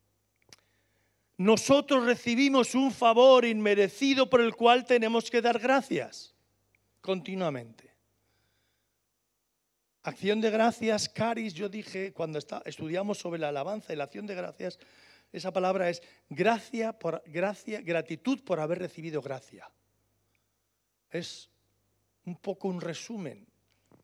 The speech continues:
de nuestra actitud ante esa gracia que Dios ha puesto sobre nosotros. Este texto que os he leído es, era Efesios dos ocho, que supongo que la gran mayoría, especialmente los antiguos, lo sabéis.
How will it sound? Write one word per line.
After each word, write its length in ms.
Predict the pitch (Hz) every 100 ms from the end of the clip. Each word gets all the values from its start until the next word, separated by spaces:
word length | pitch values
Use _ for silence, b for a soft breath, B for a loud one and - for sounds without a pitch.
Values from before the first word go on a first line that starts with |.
| _ _
de 120 | 156
nuestra 260 | 160 147 156
actitud 500 | - 160 - 202 156
ante 300 | 131 123 139
esa 260 | 139 151 139
gracia 580 | 123 156 156 - 156 -
que 160 | 135
Dios 400 | 120 143 135 - - b b b b b
ha 100 | - -
puesto 560 | 151 147 - 147 143 - _ _ _ _ _
sobre 340 | - - 160 147
nosotros. 800 | 139 - 110 - - - _ _ _ _ _ _ _
Este 240 | - 151 180
texto 320 | 185 - 196
que 80 | 156
os 120 | -
he 20 |
leído 240 | 151 170 180
es, 200 | 156 - _ -
era 120 | 151
Efesios 500 | 139 165 - 151 123
dos 240 | 135 -
ocho, 260 | 110 - - _
que 60 |
supongo 400 | - - 135 139
que 80 | 139
la 120 | 131
gran 300 | 127 135 127 _ b b b b -
mayoría, 400 | 143 139 147 143
especialmente 580 | - - 160 156 151
los 180 | 143 -
antiguos, 540 | 127 120 139 131 127 _ _ _ _ _
lo 140 | - 117
sabéis. 480 | 123 107 95 -